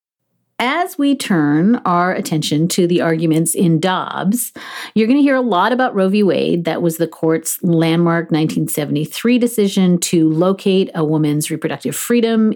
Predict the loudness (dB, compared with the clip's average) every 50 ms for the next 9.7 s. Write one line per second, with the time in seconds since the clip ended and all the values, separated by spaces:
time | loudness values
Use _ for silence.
0 | 0 0 2 2 4 2 2 0 0 0 0 0 0 -2 -4 -2 0 0 0 0
1 | 0 0 2 2 2 2 -2 -2 -2 -2 0 2 2 0 0 -2 0 2 2 4
2 | 4 2 2 0 -2 -2 -2 -2 -2 0 0 0 0 2 2 2 2 2 2 2
3 | 2 0 0 0 0 0 0 -2 -2 -2 -4 -4 -2 -4 -4 -4 -4 -6 -4 -2
4 | -2 0 2 2 2 2 2 2 2 2 0 -2 -8 -18 -20 -20 -20 _ _ _
5 | _ 0 2 2 4 2 2 0 0 -2 0 0 2 2 2 0 -2 -6 _ _
6 | _ -4 -2 0 0 2 0 0 -2 -2 -2 -2 -2 -2 0 0 0 0 0 -2
7 | -2 -4 -2 -2 -2 -2 -2 -4 -6 -6 -4 -4 -4 -2 -2 -2 -2 -4 _ _
8 | -20 -20 -20 -18 -16 -16 -16 -18 -20 -20 _ _ -2 0 0 0 -2 -4 -4 -2
9 | -2 -2 -2 -4 -4 -4 -4 -2 -2 0 0 -2 -2